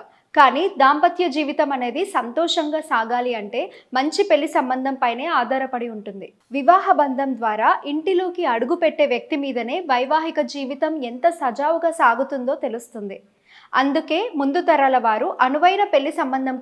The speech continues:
కోసం సంవత్సరాలైనా వేచి చూసేవారు. కానీ ఇప్పుడు ఆ అవసరం లేదు, ఎందుకంటే జ్యోతి మ్యాట్రిమోనీ ఉంది మనకి. ఈ వివాహ సంస్థ వచ్చాక ఎవరికి తగినంతలో వారికే అనువైన పెళ్లి సంబంధాలు కుదుర్చుకోవడంలో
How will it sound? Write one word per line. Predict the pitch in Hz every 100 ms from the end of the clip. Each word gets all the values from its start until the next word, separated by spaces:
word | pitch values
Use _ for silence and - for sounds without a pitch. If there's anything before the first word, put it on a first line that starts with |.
| 240
కోసం | 240 330 370
సంవత్సరాలైనా | 277 226 277 330 311 311 302 302 370 349
వేచి | 277 285 277
చూసేవారు. | 247 247 202 196 - _ _ _ -
కానీ | 262 240 311 - - - 311
ఇప్పుడు | 381 370
ఆ | 302 247
అవసరం | 262 330 320 269
లేదు, | 220 208 - _ - 262
ఎందుకంటే | 269 349 320 247 302 294
జ్యోతి | 277 269 330 311
మ్యాట్రిమోనీ | 277 311 269 262 262
ఉంది | 247 262 262
మనకి. | 202 202 - _ _ - - -
ఈ | 349 359
వివాహ | 277 339 381 403
సంస్థ | 330 277 - 254
వచ్చాక | 233 240 285 247 214 - - 285
ఎవరికి | 285 311 370 403 392
తగినంతలో | 285 277 330 311 311 294 320 254
వారికే | 254 262 285 294 277 277 -
అనువైన | 269 330 381 392 392
పెళ్లి | 285 302
సంబంధాలు | 320 285 294 277 285 294
కుదుర్చుకోవడంలో | 262 269 311 311 269 247 240 240